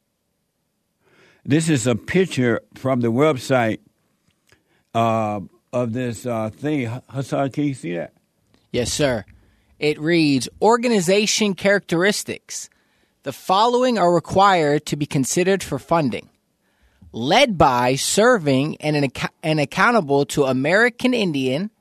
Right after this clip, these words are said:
Speaker 2: Black, Latino, other, people of color, and members of immigrant communities that have been impacted by inequities in access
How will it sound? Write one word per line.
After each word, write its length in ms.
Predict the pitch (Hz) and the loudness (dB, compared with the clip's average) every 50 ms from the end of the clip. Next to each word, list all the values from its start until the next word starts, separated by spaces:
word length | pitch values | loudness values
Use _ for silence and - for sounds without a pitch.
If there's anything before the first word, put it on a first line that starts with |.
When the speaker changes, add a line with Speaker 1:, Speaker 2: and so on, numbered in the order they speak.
| _ _ _ _ _ _ _ | _ _ _ _ _ _ _
Speaker 2:
Black, 500 | - 127 139 147 147 147 175 - - - - | -2 0 2 4 4 4 2 0 -2 -6 -4
Latino, 800 | 151 151 151 156 - - - 170 165 156 143 135 131 143 165 165 - _ _ _ _ _ _ | 0 0 2 2 0 -2 -2 -2 0 2 2 4 4 4 2 0 -4 _ _ _ _ _ _
other, 440 | - 196 226 185 135 120 113 127 143 - _ _ _ _ _ _ _ | 2 2 4 2 2 0 -2 -2 -6 -10 _ _ _ _ _ _ _
people 340 | - 185 190 - - 180 170 | 0 0 0 2 2 2 2
of 140 | 156 - - | 2 0 0
color, 360 | - 131 120 123 135 151 156 - _ _ _ _ _ _ _ | -2 -2 0 0 0 -2 -4 -6 _ _ _ _ _ _ _
and 200 | - 156 156 156 | -4 -2 0 2
members 420 | 160 185 208 208 170 170 165 151 139 | 2 2 2 4 4 4 4 4 4
of 140 | 151 127 - | 2 0 0
immigrant 500 | - 165 185 190 185 165 180 190 185 - | -2 0 0 2 0 0 0 -2 -2 -2
communities 640 | - 165 156 151 180 190 175 135 120 123 131 139 - | -2 -4 -2 -2 0 0 -2 -2 -2 -2 -4 -2 -2
that 140 | 139 131 127 | -2 -2 0
have 220 | 147 147 135 123 | 0 -2 -2 0
been 160 | 131 139 135 139 | 0 -2 -2 0
impacted 720 | - 185 226 226 - - 139 139 135 - - 143 156 160 - - - - - - - _ | 0 -2 -2 0 0 0 -2 -2 -2 -4 -6 -6 -6 -6 -10 -16 -20 -20 -20 -20 -8 _
by 160 | - 127 135 | 0 2 2
inequities 880 | 135 135 131 135 151 - - - 208 202 214 226 247 262 240 - - - - _ _ _ _ _ | 2 2 2 2 2 0 0 -2 -2 -2 0 -2 -4 -4 -6 -8 -10 -12 -14 _ _ _ _ _
in 180 | 151 143 147 - _ | -4 -4 -4 -6 _
access 720 | - 160 175 202 - - - - 208 208 220 - - - | -4 -2 -2 -2 -2 -2 -2 0 0 0 0 -2 -6 -10